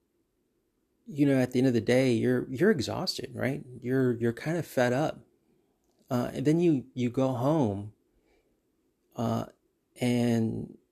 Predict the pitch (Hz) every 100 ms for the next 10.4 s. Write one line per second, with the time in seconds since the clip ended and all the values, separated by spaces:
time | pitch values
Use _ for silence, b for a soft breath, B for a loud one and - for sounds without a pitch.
0 | _ _ _ _ 127 117 117 117 113 107
1 | 135 127 107 120 120 117 113 113 - 120
2 | 110 113 110 - 110 107 107 110 113 120
3 | 117 - 113 104 101 110 107 107 117 113
4 | 113 113 113 117 104 - 120 120 107 101
5 | 101 104 117 110 104 - b b b b
6 | b b b b b 135 139 - 143 151
7 | 139 - 175 156 139 139 135 120 113 113
8 | 117 131 143 131 113 123 135 98 95 -
9 | _ - _ 131 123 123 127 139 143 113
10 | 110 127 160